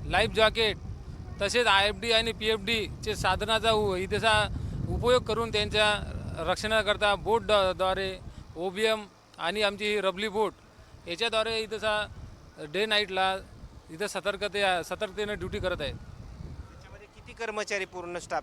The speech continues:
Speaker 2: तुमचा काम करतो? किती कर्मचारी स्टाफ करतो?
Speaker 1: आमच्या एका बोटमध्ये कमीत कमी चार अंमलदार at a time राहतात आणि त्याच्यामध्ये बो-, एक बोट चालवणारा राहतो आणि दुसरा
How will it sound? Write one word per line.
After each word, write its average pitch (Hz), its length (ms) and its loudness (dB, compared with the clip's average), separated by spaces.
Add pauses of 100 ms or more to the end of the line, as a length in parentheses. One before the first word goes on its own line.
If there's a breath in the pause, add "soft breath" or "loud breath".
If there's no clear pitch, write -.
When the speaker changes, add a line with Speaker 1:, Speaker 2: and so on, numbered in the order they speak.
(100)
Speaker 2:
तुमचा 151 220 -8
काम 139 200 -8
करतो? 123 300 -14 (120)
किती - 160 -8
कर्मचारी 185 500 -4
स्टाफ 156 220 -8 (100)
करतो? 131 220 -14 (1200)
Speaker 1:
आमच्या 208 320 2
एका 226 280 4
बोटमध्ये 202 680 0 (420)
कमीत 208 260 -2
कमी 220 360 2
चार 214 540 4 (440)
अंमलदार 202 480 4 (520)
at 180 160 -2
a 220 100 2
time 220 160 2
राहतात 202 380 6
आणि 208 280 2
त्याच्यामध्ये 208 640 -2
बो-, 185 220 -4
एक 208 120 2
बोट 180 280 0
चालवणारा 208 480 2
राहतो 185 280 0
आणि 190 200 -2
दुसरा 202 480 0